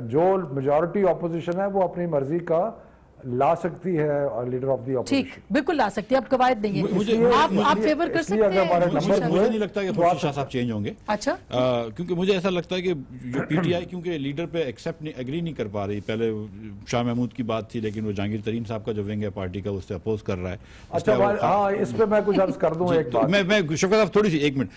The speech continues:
Speaker 2: जी।
Speaker 3: तो इसलिए फिर वो खान साहब का
Speaker 1: कि
Speaker 3: खुद नाम
Speaker 1: कोई
Speaker 3: लेके आ रहा है,
Speaker 1: इख्तिलाफ
Speaker 3: क्योंकि किसी
Speaker 1: पार्टी
Speaker 3: भी
Speaker 1: में
Speaker 3: एग्री
Speaker 1: नहीं है।
Speaker 3: क्योंकि
Speaker 1: ज-, शाह महमूद साहब खुद प्रपोज कर रहे हैं कि
Speaker 3: जी।
Speaker 1: इमरान खान,
Speaker 3: वो,
Speaker 1: अ, leader of the
Speaker 3: तो वो,
Speaker 1: opposition।
Speaker 3: क्योंकि ये आपस में इनकी, अ, एक वो नहीं है
Speaker 2: हम्म।
Speaker 3: गठजोड़।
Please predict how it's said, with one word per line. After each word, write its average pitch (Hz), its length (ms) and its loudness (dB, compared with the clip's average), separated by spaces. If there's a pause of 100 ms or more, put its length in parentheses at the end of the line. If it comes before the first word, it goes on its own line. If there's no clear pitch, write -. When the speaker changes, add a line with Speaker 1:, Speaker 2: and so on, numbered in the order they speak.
Speaker 2:
जी। 202 100 -4
Speaker 3:
तो 175 100 -2
इसलिए 175 220 0
फिर 180 100 0
वो 175 100 2
खान 156 200 0
साहब 147 200 0
का 175 60 4
Speaker 1:
कि 180 60 4
Speaker 3:
खुद 156 120 -2
नाम 151 140 2
Speaker 1:
कोई 220 80 6
Speaker 3:
लेके 233 100 6
आ 214 40 6
रहा 147 100 2
है, 147 60 2
Speaker 1:
इख्तिलाफ 196 260 4
Speaker 3:
क्योंकि 233 80 -2
किसी 190 60 4
Speaker 1:
पार्टी 185 180 4
Speaker 3:
भी 214 100 6
Speaker 1:
में 196 60 4
Speaker 3:
एग्री 196 160 4
Speaker 1:
नहीं 202 120 2
है। 202 220 4
Speaker 3:
क्योंकि 165 220 0
Speaker 1:
ज-, - 20 -6
शाह 160 240 4
महमूद 185 360 2
साहब 185 360 2 (280)
खुद 214 200 2
प्रपोज 185 440 2
कर 170 160 2
रहे 170 160 2
हैं 170 160 0
कि 175 80 0
Speaker 3:
जी। 165 60 4
Speaker 1:
इमरान 151 340 0
खान, 156 340 -2 (240)
Speaker 3:
वो, 170 140 0
Speaker 1:
अ, 139 100 2
leader 151 200 2
of 151 80 4
the 143 80 -4
Speaker 3:
तो 147 60 0
वो, 139 120 2
Speaker 1:
opposition। 165 400 -4
Speaker 3:
क्योंकि 220 220 -2
ये 190 140 0
आपस 143 420 -6
में 185 100 -4
इनकी, 156 320 -4
अ, 135 40 -6 (440)
एक 113 300 -10 (120)
वो 120 120 -4
नहीं 135 240 -4
है 107 320 -8
Speaker 2:
हम्म। - 140 -4
Speaker 3:
गठजोड़। 101 280 -8